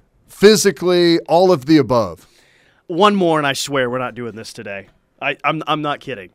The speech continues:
Speaker 2: Sounds like the administration in Oklahoma's price gouging with the price of the spring game. That's it. Last comment,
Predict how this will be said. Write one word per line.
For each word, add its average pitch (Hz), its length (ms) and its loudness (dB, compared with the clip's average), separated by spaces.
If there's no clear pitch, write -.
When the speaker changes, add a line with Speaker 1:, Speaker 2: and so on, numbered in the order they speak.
Speaker 2:
Sounds 190 320 -2
like 185 160 0
the 180 140 -6
administration 165 640 -6
in 143 60 -10
Oklahoma's 151 640 -10
price 127 500 -8
gouging 113 500 -12
with 120 120 -14
the - 80 -20
price 127 340 -6
of 107 60 -20
the - 80 -20
spring 147 340 -10
game. 90 300 -18
That's 139 260 -8
it. 170 260 -2
Last 147 260 -4
comment, 127 380 -8